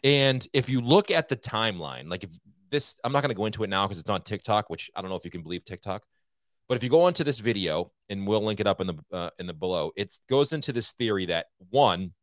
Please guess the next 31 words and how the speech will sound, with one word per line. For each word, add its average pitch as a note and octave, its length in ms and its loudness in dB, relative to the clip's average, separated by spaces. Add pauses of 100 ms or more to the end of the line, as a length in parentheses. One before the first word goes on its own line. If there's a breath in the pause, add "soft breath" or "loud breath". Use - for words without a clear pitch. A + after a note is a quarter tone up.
(760)
is G#2 140 0
Eleven's G#2+ 380 0
father, G2+ 360 0
and A#2+ 140 -4
it G#2+ 80 -4
goes C3+ 240 4
into D3+ 140 -8
the A#2 100 -6
timeline G2+ 540 -2
of E2+ 260 -6 (300)
when B2+ 360 -2
one A2+ 320 0
went G2+ 180 -4
to - 60 -10
the - 100 -6
facility F#2+ 500 -2
at F2 80 -2
Hawkins E2 500 -4
and D#2+ 100 -8
h-, - 140 -14
when G2+ 380 0 (520)
Eleven's G#2 640 -2
confirmed G#2 720 -8
mom F2+ 460 4
was F2+ 160 -4
at E2+ 180 -2
the D#2 220 -4 (120)
facility D#2 480 -8
in C2+ 60 -14
Hawkins. - 580 -14 (460)
Uh, D#2 160 -8